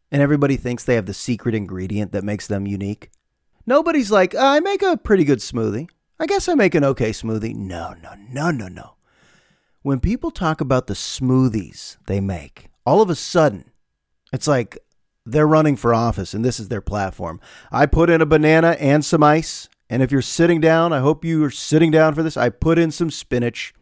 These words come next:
At that point, I start peeling the orange and I get the berries ready.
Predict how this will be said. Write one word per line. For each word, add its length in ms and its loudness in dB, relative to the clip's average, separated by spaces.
At 200 0
that 260 2
point, 260 0
I 80 0
start 400 0
peeling 360 4
the 120 4
orange 580 -2
and 160 -2
I 60 2
get 160 2
the 80 2
berries 460 4
ready. 280 0